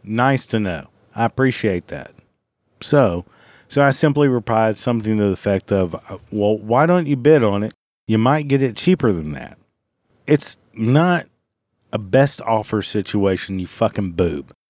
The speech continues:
It isn't a flea market. It's not let's make a deal. It's a fucking auction. Why is it so hard for people to understand that? Go to a real auction, like a car auction or some shit like that,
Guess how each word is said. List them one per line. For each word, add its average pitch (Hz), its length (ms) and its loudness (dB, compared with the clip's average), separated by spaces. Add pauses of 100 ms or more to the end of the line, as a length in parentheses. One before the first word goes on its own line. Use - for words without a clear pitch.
(280)
It 107 160 -2
isn't 131 420 2 (420)
a 113 80 -8
flea 151 400 2
market. 95 460 2
It's - 120 -10
not 131 220 2
let's 147 240 0
make 139 220 2
a 139 60 0
deal. 110 520 2
It's - 160 -8
a 131 60 2
fucking 135 500 -2
auction. 113 540 -2 (440)
Why 110 160 -2
is 120 80 -4
it 117 80 -6
so 156 300 2
hard 147 500 2
for - 140 -6
people 139 340 -4
to 127 60 0
understand 147 600 -2
that? 80 200 -10 (1120)
Go 220 120 6
to 262 80 2
a 226 100 6
real 143 340 6
auction, 90 420 -2
like 110 280 0
a 110 80 -4
car 131 360 2
auction 92 400 -6
or 87 60 -8
some 98 260 -2
shit 90 240 -4
like 90 220 -10
that, 87 260 -6